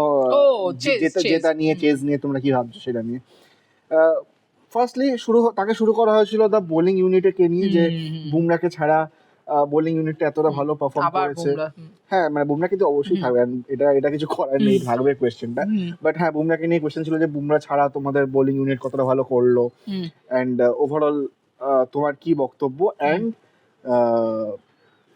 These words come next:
Speaker 2: that delivery of আকাশদীপ, যেটা জো রুটকে, আহ, বোল্ড করলো, that
Speaker 1: হুম।
Speaker 2: স্বপ্নের ডেলিভারিটা।
Speaker 1: হুম।
Speaker 2: He was quite outright positive,
Speaker 1: হুম।
Speaker 2: and, uh, আহ, টিমকে যথেষ্ট, আহ, প্রেস করলেন, মোটিভেট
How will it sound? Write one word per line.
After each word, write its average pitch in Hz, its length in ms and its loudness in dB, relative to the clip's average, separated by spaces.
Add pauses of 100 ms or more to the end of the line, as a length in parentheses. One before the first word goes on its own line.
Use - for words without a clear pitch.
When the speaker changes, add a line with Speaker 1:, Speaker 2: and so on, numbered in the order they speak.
Speaker 2:
that 185 160 0 (160)
delivery 160 500 2
of 135 60 -8
আকাশদীপ, 139 480 -4
যেটা 151 260 2
জো 135 220 2
রুটকে, 135 300 0
আহ, - 600 -2
বোল্ড 135 280 0
করলো, 107 300 -4
that 139 200 -2
Speaker 1:
হুম। 202 60 -2
Speaker 2:
স্বপ্নের 147 240 -6
ডেলিভারিটা। 113 480 -4
Speaker 1:
হুম। 190 340 -6 (800)
Speaker 2:
He 175 100 6
was 180 120 2 (260)
quite 175 180 0 (200)
outright 196 500 0
positive, 185 420 0 (260)
Speaker 1:
হুম। 170 180 -8 (180)
Speaker 2:
and, 151 340 -2
uh, 139 300 2 (640)
আহ, 139 200 0 (100)
টিমকে 165 320 0
যথেষ্ট, 170 420 -2
আহ, 139 960 0
প্রেস 165 340 0
করলেন, 170 340 0
মোটিভেট 147 360 -2